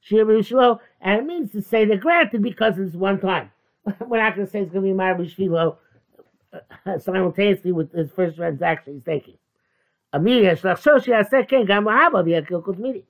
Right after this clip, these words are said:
And in the future, there may, there'll be a constant kilkul. Abraham Shem B'Yachad,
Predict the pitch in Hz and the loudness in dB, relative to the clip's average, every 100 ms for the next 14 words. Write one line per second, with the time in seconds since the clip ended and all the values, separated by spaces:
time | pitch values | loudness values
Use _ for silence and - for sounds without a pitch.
0 | _ _ _ _ _ 135 147 190 175 175 | _ _ _ _ _ -10 -4 -2 -2 -4
1 | 269 202 185 175 175 180 180 165 - 190 | -6 -2 -2 0 0 0 0 -2 -2 -4
2 | - 185 226 196 - _ _ _ _ - | -2 -2 0 0 -4 _ _ _ _ -14
3 | 110 175 220 190 175 180 185 151 156 202 | 0 2 4 0 -2 0 0 0 2 2
4 | 226 254 208 170 127 | 2 2 4 2 -2